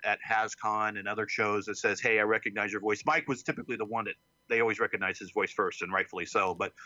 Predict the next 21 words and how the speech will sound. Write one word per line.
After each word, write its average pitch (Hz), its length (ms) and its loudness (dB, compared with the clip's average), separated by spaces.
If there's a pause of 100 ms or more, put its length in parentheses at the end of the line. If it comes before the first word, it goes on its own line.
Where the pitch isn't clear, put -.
(340)
there 120 100 6
were 117 80 4
some 123 200 0
people 113 340 0
that, 101 160 0 (200)
you 110 60 0
know, 101 40 2
"You're 110 520 2 (100)
Gary, 104 340 6
you 101 140 0
do 101 140 -4
What's 98 200 0
on 95 140 2
Joe 95 120 -4
Mind. 92 300 0
You 90 100 -4
know, 92 120 0
well, 90 80 2
you're, 104 320 2
you - 60 -8
know, 92 180 2